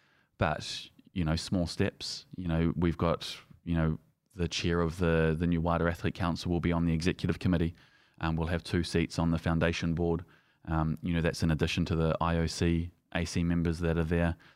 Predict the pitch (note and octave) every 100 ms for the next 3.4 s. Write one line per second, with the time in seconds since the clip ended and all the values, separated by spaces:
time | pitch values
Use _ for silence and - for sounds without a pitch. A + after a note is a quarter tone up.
0 | _ - - F2 E2+ F2 E2+ - _ -
1 | F#2+ F2 A2 G2+ F#2+ F#2 F2+ F2+ - G2
2 | G#2+ - E3+ D3+ F#2 E2+ F2+ F2 E2+ E2
3 | F2 - -